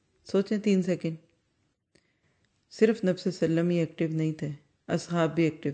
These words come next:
تھے۔ آپ یہ چھوٹے چھوٹے جو مارکے پڑھ رہے ہیں نا، آج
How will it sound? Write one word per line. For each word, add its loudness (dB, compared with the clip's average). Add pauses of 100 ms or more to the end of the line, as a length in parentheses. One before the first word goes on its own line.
تھے۔ -14 (880)
آپ 4
یہ 4
چھوٹے 0
چھوٹے 2
جو 4
مارکے 0
پڑھ 2
رہے 0
ہیں 0
نا، -2 (340)
آج 8